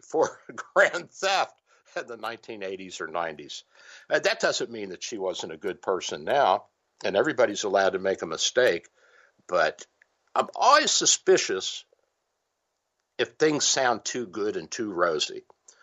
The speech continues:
So, okay, let's say that George didn't do anything to provoke the police.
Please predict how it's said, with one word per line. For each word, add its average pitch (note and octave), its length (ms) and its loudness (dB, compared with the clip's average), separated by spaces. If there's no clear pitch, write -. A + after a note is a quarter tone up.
So, - 260 2
okay, D#3 360 4
let's F3+ 240 2
say C#3 300 2
that G#2 260 -2
George C#3+ 440 4
didn't B2 280 -4
do A2+ 260 0
anything G#2 520 -4
to F2+ 320 -4
provoke G2+ 480 2
the F#2 80 -6
police. D#2 640 -6